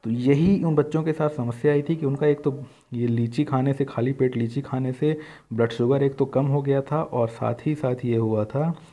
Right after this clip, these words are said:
कि उनके शरीर में तीव्र encephalopathy उत्पन्न हो गई थी, जिससे उनके दिमागों ने काम करना बंद कर दिया था।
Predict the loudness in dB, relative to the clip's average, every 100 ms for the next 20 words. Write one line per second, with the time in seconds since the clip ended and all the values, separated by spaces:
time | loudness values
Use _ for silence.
0 | _ -8 -4 -4 -4 -2 2 2 4 2
1 | 0 -2 0 2 2 0 0 -2 -6 0
2 | 2 4 2 0 0 -2 -2 0 0 0
3 | -2 -2 -2 -2 -4 -2 0 0 0 0
4 | 0 -2 -2 -4 -2 -2 0 0 0 -2
5 | -2 -2 -2 -2 -2 2 2 0 -4 -2
6 | -4 -4 -10